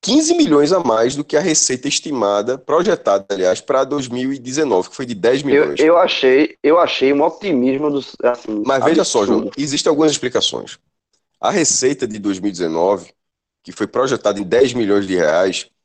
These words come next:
Speaker 1: ela ainda não tá fechada, claro, porque ainda falta uma semana, ainda falta <clears throat> série de pagamentos pra serem, pra serem efetuados, ou, ou, ou pra decidir se fica esse ano, se fica pro próximo, enfim. A conta não tá fechada, mas,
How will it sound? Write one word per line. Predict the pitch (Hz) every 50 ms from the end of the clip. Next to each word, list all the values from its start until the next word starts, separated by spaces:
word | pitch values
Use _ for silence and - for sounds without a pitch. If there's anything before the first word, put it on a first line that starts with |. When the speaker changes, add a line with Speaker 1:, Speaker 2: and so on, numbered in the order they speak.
| _ _ _ -
Speaker 1:
ela | - 120 139
ainda | 147 160
não | 156 143
tá | - 139 131
fechada, | - - - - - 110 117 135
claro, | - - 113 117 -
porque | - - 160
ainda | 156 131
falta | - 127 123 - 127
uma | 123
semana, | - - 131 113 120 131 151 156
ainda | 143 135 131 120
falta | - 127 120 - 139 117 - - - - - - - 175 - _
<clears throat> | _ _ _ _ _ _ _ -
série | - - 127 123 123
de | 113
pagamentos | 107 - 107 107 123 123 120 127 135 143 135 -
pra | 120 120
serem, | 107 - 120 113 110 117 107 _ - - _ _ _ _ _ _
pra | - 101
serem | 101 - 120 117 117
efetuados, | 117 - 127 120 - - 127 98 104 120 135 135 123 113
ou, | 127 120 98
ou, | - 135 135 -
ou | 123 117
pra | - 123 123 123
decidir | 113 - - - 113 113
se | -
fica | - 127 104
esse | 127 - - -
ano, | 107 110 131 127
se | - -
fica | 120 120 -
pro | 104 110 101
próximo, | - 120 123 123 - 175
enfim. | 165 - 101 90 - _ _ _ _ -
A | 104 107
conta | - 143 139 156
não | 151 147
tá | 147 - 135
fechada, | - 160 - - 92 85 85 107
mas, | 135 156 147 135 135 151 - - - - _